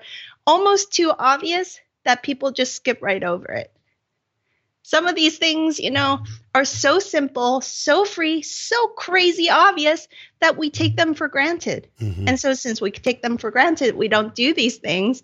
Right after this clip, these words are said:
Speaker 1: and we don't do it, we don't see the results. And we're never gonna have a T V ad, like, um, reminding us, "Hey, you should turn off the T V.
Speaker 2: <laughs>
Speaker 1: Go outside
Speaker 2: That's not in
Speaker 1: and
Speaker 2: their
Speaker 1: see
Speaker 2: best
Speaker 1: a little
Speaker 2: interest.
Speaker 1: sunshine."
Speaker 2: Right.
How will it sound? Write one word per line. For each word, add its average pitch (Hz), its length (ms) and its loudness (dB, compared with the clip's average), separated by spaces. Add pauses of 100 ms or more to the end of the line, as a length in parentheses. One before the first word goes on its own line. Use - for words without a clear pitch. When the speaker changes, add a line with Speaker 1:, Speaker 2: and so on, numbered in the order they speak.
(120)
Speaker 1:
and 208 100 -2
we 185 120 -2
don't 214 220 2
do 370 120 4
it, 370 160 2
we 202 100 4
don't 240 160 2
see 262 160 -2
the 269 140 0
results. 285 540 0 (440)
And 349 120 4
we're 349 180 2
never 349 320 4
gonna 349 180 0
have 285 280 2
a 269 100 -2
T 285 240 -4
V 277 240 -4
ad, 247 580 0
like, 202 340 -4
um, 180 340 -4 (180)
reminding 247 640 2
us, 123 240 -6 (280)
"Hey, 392 240 4
you 294 200 2
should 294 260 0 (160)
turn 269 300 2
off 359 220 4
the 247 100 0
T 196 220 -6
V. - 340 -8
Speaker 2:
<laughs> - 640 -4
Speaker 1:
Go 285 80 4
outside 320 340 4
Speaker 2:
That's 330 120 6
not - 140 10
in 165 80 6
Speaker 1:
and 156 80 4
Speaker 2:
their 139 120 8
Speaker 1:
see 110 60 -4
Speaker 2:
best 131 240 4
Speaker 1:
a - 20 2
little 131 120 6
Speaker 2:
interest. - 340 4
Speaker 1:
sunshine." 208 400 0
Speaker 2:
Right. 107 340 4